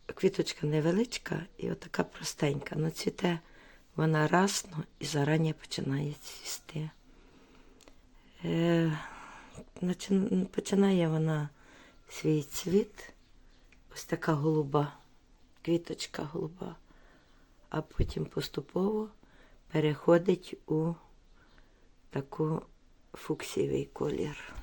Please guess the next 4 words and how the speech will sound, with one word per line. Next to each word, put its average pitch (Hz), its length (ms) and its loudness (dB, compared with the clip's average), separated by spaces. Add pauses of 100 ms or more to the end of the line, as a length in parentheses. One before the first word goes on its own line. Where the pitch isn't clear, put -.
набирає. 147 680 -6 (1600)
Ще - 240 0
дуже 175 280 0
багато 143 680 -2